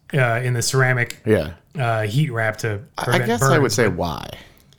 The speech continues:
Speaker 2: I mean, as a, even as a motorcycle person, I don't understand those.
Speaker 1: Well, yeah, 'cause even the, the power to weight ratio of a stock motorcycle is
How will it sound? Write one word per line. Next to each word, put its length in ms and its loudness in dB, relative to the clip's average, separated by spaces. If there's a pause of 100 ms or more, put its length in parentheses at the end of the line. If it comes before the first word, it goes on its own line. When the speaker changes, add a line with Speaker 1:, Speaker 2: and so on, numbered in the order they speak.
(640)
Speaker 2:
I 60 4
mean, 120 4
as 140 2
a, 80 -4
even 240 4
as 160 4
a 40 4
motorcycle 560 4
person, 280 -2
I 80 -2
don't 140 -4
understand 400 -10
those. 340 -20
Speaker 1:
Well, 120 0
yeah, 60 2
'cause 140 4
even 160 4
the, 100 4
the 160 -4
power 280 2
to 60 4
weight 180 2
ratio 280 2
of 60 -8
a 40 -6
stock 380 0
motorcycle 420 2
is 220 -6